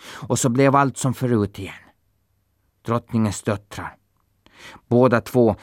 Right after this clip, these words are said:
steg upp och borstade av sig sina grenar. "Eh, vart tog tornet vägen?" sa båda samtidigt.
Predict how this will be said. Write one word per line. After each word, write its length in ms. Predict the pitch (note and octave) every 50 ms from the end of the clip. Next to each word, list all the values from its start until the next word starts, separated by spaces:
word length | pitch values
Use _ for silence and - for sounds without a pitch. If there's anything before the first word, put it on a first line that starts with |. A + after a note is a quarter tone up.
| - -
steg 320 | - - - A#2 G#2 G2+
upp 300 | A#2+ B2 A#2+ _ - -
och 60 | A2
borstade 440 | G#2 A2+ A2+ A2 - - - A#2 A2
av 120 | A2+ A2+
sig 160 | G2 - A2+ G2+
sina 260 | - A2 G2+ G2+ G2+
grenar. 500 | F#2 G2+ G2+ F#2 E2+ E2+ E2 E2 - _ _ _ _ _ _ _ _ _ _ _ _ _ _ _ _ _ _ _ _ _ _ _ _ _ _ _ _ _ -
"Eh, 140 | F#3+ G3 - -
vart 500 | - C#2+ - F2+ - A3+ C4+ C#4 - _
tog 200 | - - - -
tornet 420 | - B2+ A2+ A2+ B2 C#3 F#3 A#3+ C#4
vägen?" 480 | D#4 D#4 D4 D3+ A#2 G#2+ F#2 F2+ F#2 - _ _ _ _ _ _ _ _ _ _
sa 200 | - - A2 G#2
båda 320 | G2 G#2+ G#2 G2+ F#2 F#2
samtidigt. 720 | - - F2+ F2 F2 - - - - - - - _ -